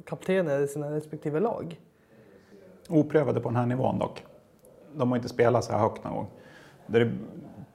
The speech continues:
Speaker 2: som jag uppfattat, jag menar liksom är kanske en mer etablerad spelare som kanske har spelat allsvenskt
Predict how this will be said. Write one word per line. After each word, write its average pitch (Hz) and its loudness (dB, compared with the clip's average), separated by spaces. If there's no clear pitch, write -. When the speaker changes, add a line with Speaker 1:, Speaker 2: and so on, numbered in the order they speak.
Speaker 2:
som 135 2
jag 156 12
uppfattat, 101 4
jag 101 2
menar 104 4
liksom 104 -4
är 104 -2
kanske 101 0
en 104 0
mer 107 4
etablerad 107 8
spelare 101 6
som 101 -2
kanske 98 0
har 98 8
spelat 104 2
allsvenskt 101 4